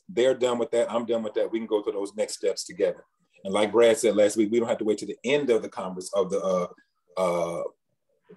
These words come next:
interview or, or, or, or meeting, because now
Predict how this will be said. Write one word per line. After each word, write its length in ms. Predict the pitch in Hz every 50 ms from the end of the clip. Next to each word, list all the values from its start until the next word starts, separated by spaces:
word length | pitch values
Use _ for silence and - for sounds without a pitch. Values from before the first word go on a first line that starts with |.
| _ _ -
interview 440 | - 113 104 98 95 107 110 107 104
or, 200 | 95 92 90 90
or, 200 | - 92 95 92
or, 200 | - 92 92 92
or 160 | - 98 98
meeting, 380 | 101 104 101 98 101 101 101 - _ _ - - -
because 300 | - 104 - 110 95 95
now 440 | 107 120 127 131 120 117 110 110 -